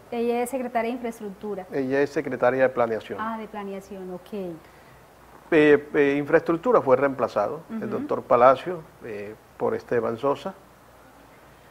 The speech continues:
Speaker 2: En Secretaría de Gobierno.
Speaker 1: Muy buen, muy buena gestión hizo Palacio.
Speaker 2: Sí, excelente. Un gran muchacho.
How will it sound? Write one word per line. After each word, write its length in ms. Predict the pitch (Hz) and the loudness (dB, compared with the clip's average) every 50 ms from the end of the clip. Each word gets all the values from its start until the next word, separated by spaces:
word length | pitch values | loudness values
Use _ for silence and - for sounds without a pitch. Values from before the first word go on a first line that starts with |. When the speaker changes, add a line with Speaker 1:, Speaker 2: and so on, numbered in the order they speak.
| - - | -16 -6
Speaker 2:
En 760 | - 170 143 147 147 147 147 143 143 143 139 139 139 135 135 131 | 0 2 4 4 4 4 2 0 0 -2 -2 -4 -6 -8 -10 -12
Secretaría 800 | - - - 156 143 147 143 143 135 - 175 147 160 175 180 180 | -4 2 2 4 4 6 4 4 6 6 4 4 6 4 6 6
de 80 | 175 151 | 6 4
Gobierno. 420 | 135 131 127 131 131 277 320 330 | 4 2 2 4 4 4 4 4
Speaker 1:
Muy 140 | 320 339 330 | 2 2 0
buen, 180 | 330 339 262 | 0 -2 -4
muy 180 | 254 269 285 311 | -4 -4 -4 -4
buena 240 | 311 330 311 330 294 | -4 -4 -4 -4 -4
gestión 280 | 240 226 - - 269 269 | -6 -8 -6 -4 -4 -4
hizo 180 | 302 277 311 | -4 -6 -6
Palacio. 460 | 262 226 226 277 320 302 - - 233 214 | -6 -4 -4 -4 -6 -8 -10 -12 -18 -18
Speaker 2:
Sí, 460 | - - - - - - 135 110 107 | -20 -20 -20 -14 -8 -6 -6 -4 -4
excelente. 720 | 113 113 - - - 123 120 123 123 117 113 - - - - - - - - - - - - - - - - - | -6 -6 -8 -6 -4 -2 0 0 0 0 -2 -8 -12 -14 -14 -16 -18 -20 -20 -20 -20 -20 -20 -20 -20 -20 -12 -4
Un 200 | - 139 143 139 | -2 0 4 6
gran 200 | 147 143 143 151 | 8 8 8 8
muchacho. 400 | 147 143 131 - 131 113 - | 6 0 2 2 0 0 0